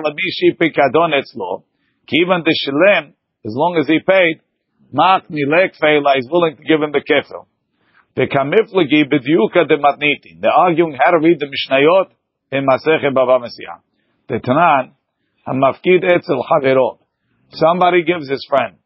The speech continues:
behema or kelim. V'nignevu, and they got stolen. Or she'avdu, or they got lost. Shilem, if he paid, v'lo rasa lishava, and he didn't want to swear. Shehare amru, because we have said, shomer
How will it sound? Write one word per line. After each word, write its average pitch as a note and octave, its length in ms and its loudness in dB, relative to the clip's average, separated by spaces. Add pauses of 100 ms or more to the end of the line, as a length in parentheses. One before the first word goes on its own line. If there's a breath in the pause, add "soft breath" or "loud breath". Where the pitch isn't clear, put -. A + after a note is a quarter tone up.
(140)
behema C3 600 2
or C3 160 0
kelim. C3+ 440 0 (1120)
V'nignevu, C3 680 0
and C3+ 100 -2
they C3 80 0
got B2+ 200 0
stolen. A#2 400 -2 (580 soft breath)
Or C#3 120 2
she'avdu, B2+ 440 2
or B2 140 0
they C3 120 2
got B2+ 200 0
lost. D3+ 320 0 (560)
Shilem, D3+ 560 -2
if E3 100 0
he E3+ 140 2
paid, C#3+ 560 -2 (560)
v'lo D3+ 280 2
rasa F3+ 440 2
lishava, C3+ 720 2
and B2+ 160 -8
he C3 60 -8
didn't C3+ 260 -4
want C3+ 180 0
to B2 60 -12
swear. B2+ 440 -2 (1080)
Shehare C3+ 500 0
amru, C3+ 520 0
because C3 380 -4
we C#3+ 120 -2
have B2 80 -2
said, C3 340 -2 (640)
shomer D3 360 2